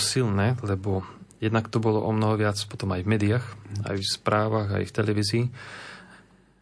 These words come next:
Čo sa týka tej strany ľudskej, aj my, keď sme išli ako z farnosti, sme museli už tri mesiace, štyri dopredu dať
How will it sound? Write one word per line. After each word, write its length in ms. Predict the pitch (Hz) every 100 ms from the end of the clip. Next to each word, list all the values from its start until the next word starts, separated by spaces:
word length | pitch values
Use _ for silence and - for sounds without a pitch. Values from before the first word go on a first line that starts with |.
| _ _ _ - -
Čo 160 | - 120
sa 80 | 120
týka 240 | 143 147
tej 240 | 143 143
strany 400 | - 139 139 127
ľudskej, 640 | 117 131 131 - 139 135 131 - -
aj 80 | 110
my, 160 | 107 113
keď 80 |
sme 160 | 110 104
išli 240 | 104 104
ako 160 | 104 104
z 80 | -
farnosti, 500 | 110 107 104 - 107 101 - - - - - - -
sme 160 | - 98
museli 320 | 95 - 101
už 320 | 101 101 - -
tri 240 | 101 104 104
mesiace, 480 | 101 104 104 107
štyri 320 | 101 - 113 104
dopredu 480 | 110 - 107 110 - - - - -
dať 560 | - 95 92 95 -